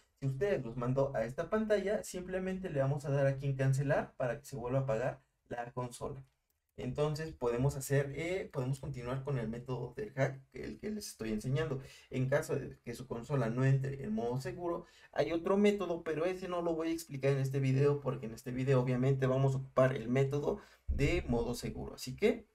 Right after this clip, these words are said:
continuamos. Ok, ahora para seguir con el hack, vamos a descargar estos archivos de los cuales les voy a dejar link en la descripción, que van a ser el Safe V nueve Installer, el Luma tres D S,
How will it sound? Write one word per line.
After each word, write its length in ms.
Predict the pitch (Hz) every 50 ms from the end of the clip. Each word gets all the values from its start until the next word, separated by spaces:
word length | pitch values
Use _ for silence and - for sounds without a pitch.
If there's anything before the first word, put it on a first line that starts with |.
| _ -
continuamos. 840 | 120 117 117 120 123 139 135 120 110 101 - - - - - _ _ _ _ _ _ _
Ok, 220 | - 147 143 - - - - -
ahora 280 | 127 127 117 101 -
para 220 | - 85 104 110 -
seguir 420 | - 135 120 120 135 139 131 131
con 220 | - 120 110 98 95
el 160 | 101 113 120
hack, 300 | - 180 208 247 247 - - _ _ _ _ _ -
vamos 380 | - 175 190 208 220 220 220
a 60 | 226
descargar 600 | 214 214 214 - 165 143 135 139 147 156 - - -
estos 320 | - 165 165 - 214 208 196
archivos 540 | 156 143 - - - 190 175 151 147 147
de 100 | 135 120
los 160 | 120 117 113 -
cuales 420 | - 147 156 156 143 135 135 123
les 200 | 120 113 107 110
voy 160 | 123 139 156
a 80 | 156 151
dejar 400 | 135 131 131 131 131 131 131 -
link 340 | 123 131 135 135 131 - - -
en 160 | 123 120 123
la 100 | 123 123
descripción, 800 | 123 127 123 - 139 139 139 135 - 208 214 220 214 - - - - - _ _ _ -
que 80 | - 127
van 240 | 127 127 127 127
a 60 | 127 123
ser 200 | - 135 131 123
el 160 | 120 117 110
Safe 360 | - - 147 143 139 135 - -
V 160 | 139 143 139 135
nueve 220 | 139 139 131 127
Installer, 640 | 117 117 - - - 165 185 175 165 165 165 160 - -
el 160 | - 120 123
Luma 360 | 123 131 143 143 123 113 -
tres 160 | - 135 143
D 280 | 156 156 143 143 147 156
S, 160 | 175 - -